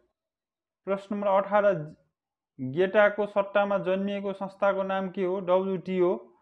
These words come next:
प्रश्न नम्बर उन्नाइस, दिगो विकास भन्नाले के बुझिन्छ? वर्तमान र भावी पुस्ताको आवश्यकता पूर्ति गर्न सक्ने गरी गरिएको विकास।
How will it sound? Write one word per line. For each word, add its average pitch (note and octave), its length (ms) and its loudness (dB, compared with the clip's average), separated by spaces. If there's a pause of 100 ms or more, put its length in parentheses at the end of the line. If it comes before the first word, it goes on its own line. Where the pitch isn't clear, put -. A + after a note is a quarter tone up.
(340)
प्रश्न F#3+ 320 -6
नम्बर G#3 460 0 (680)
उन्नाइस, G3+ 500 2
दिगो F#3 300 -2
विकास G3 400 2
भन्नाले F#3 360 0
के G3 140 -2
बुझिन्छ? F#3+ 380 -4
वर्तमान F#3+ 640 0
र G3 100 4
भावी E3 360 4
पुस्ताको G3 520 0
आवश्यकता F#3+ 480 2
पूर्ति F#3+ 380 -4
गर्न G3 340 0
सक्ने G3 400 -4
गरी G3 420 -4
गरिएको G3 520 -2
विकास। F#3 560 0